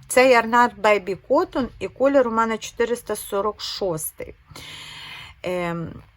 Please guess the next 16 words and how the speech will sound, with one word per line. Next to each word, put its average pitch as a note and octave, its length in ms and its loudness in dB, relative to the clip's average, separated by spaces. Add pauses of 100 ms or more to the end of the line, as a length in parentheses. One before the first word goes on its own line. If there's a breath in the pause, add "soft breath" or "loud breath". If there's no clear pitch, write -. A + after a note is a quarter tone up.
(520)
скоріше D4+ 640 2
всього, F#3+ 520 2
що - 240 -6
буде B3+ 400 0 (140)
ось B3+ 260 6
цей G#3 340 0
темніший, F#3 760 -6
скоріше - 600 -8
всього. - 580 -14 (280)
І D#4+ 300 0 (160)
білий. E3+ 640 -6 (340)
Якщо G3+ 340 0
в D#4 40 0
мене C4+ 260 2
залишиться B3 800 0
Baby G#3+ 440 0